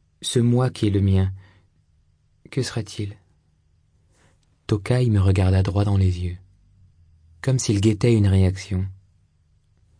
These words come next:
Pour quelle raison cette question s'est-elle imposée à vous tout à coup ? »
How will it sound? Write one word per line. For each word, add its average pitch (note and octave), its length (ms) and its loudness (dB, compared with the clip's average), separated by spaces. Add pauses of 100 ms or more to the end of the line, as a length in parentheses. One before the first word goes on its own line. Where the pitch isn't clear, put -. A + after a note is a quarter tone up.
(2000)
Pour F#2+ 240 -6
quelle G#2+ 220 0
raison G2+ 400 2
cette F#2+ 360 -4
question G2+ 460 -4
s'est-elle G2+ 320 0
imposée G2+ 440 2
à G2 80 2
vous G2 200 2
tout G2+ 180 0
à G2 80 0
coup ? » F#2+ 280 -4